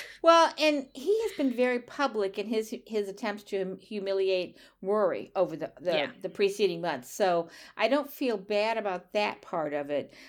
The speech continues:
Speaker 2: It does strike me, and I wrote this down, that Tristan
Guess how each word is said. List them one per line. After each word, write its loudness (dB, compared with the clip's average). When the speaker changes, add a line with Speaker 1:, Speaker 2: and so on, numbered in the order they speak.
Speaker 2:
It -4
does 0
strike -4
me, -4
and -4
I -4
wrote -2
this -10
down, -2
that -8
Tristan -4